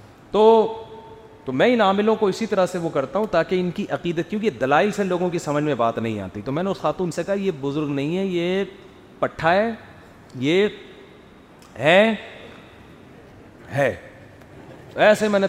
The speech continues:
طبیعت سے اس کو دھویا ہے۔ میں نے کہا، "تو کہہ رہی، آپ کیا کہہ رہے ہیں وہ اتنے؟" میں نے کہا، "میں صحیح کہہ رہا ہوں بالکل۔" اور میں نے کہا، میں نے اتنی گالیاں دی ہیں کہ اگر وہ واقعی عامل ہے روحانی اور یہ سب جنات،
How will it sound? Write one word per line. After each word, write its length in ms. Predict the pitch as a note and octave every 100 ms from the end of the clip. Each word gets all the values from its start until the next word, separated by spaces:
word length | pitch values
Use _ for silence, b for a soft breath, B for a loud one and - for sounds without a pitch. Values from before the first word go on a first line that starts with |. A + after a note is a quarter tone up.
| -
طبیعت 260 | E3+ F3+
سے 120 | E3 F3
اس 100 | -
کو 120 | D3 -
دھویا 340 | C3 F3+ G#3
ہے۔ 60 | G#3+
میں 160 | F3+
نے 120 | F3+ G#3
کہا، 180 | G#3+
"تو 140 | G#3 E3
کہہ 120 | C3
رہی، 160 | D#3 D#3+
آپ 140 | D3 -
کیا 180 | D3 D3+
کہہ 80 | C3+
رہے 120 | C3
ہیں 60 | F3
وہ 180 | F#3+
اتنے؟" 300 | E3+ E3 E3
میں 160 | D#3 C3+
نے 120 | E3
کہا، 80 | G#3
"میں 140 | G3+
صحیح 240 | F#3+ C#3+ E3+
کہہ 140 | C#3+
رہا 100 | A#2+
ہوں 80 | A2+
بالکل۔" 280 | G2 F2+ - - - - - - - -
اور 100 | D3
میں 160 | D3 E3
نے 80 | G3
کہا، 80 |
میں 120 | G3 G3
نے 80 | F#3+
اتنی 300 | E3 G3+ G3
گالیاں 320 | D3+ D3 D3
دی 260 | B2+ B2 B2+
ہیں 140 | F3 - - - -
کہ 80 | C3+
اگر 140 | C#3
وہ 120 | F3+ F3
واقعی 380 | B2 B2+ A3 G#3+
عامل 380 | C#3+ D3 E3 B2+
ہے 160 | B2+
روحانی 560 | B2+ B2 A#2+ C#3 D3+ C#3+
اور 140 | C#3
یہ 160 | C3 C3+
سب 140 | D3 B2
جنات، 360 | B2+ B2+ C#3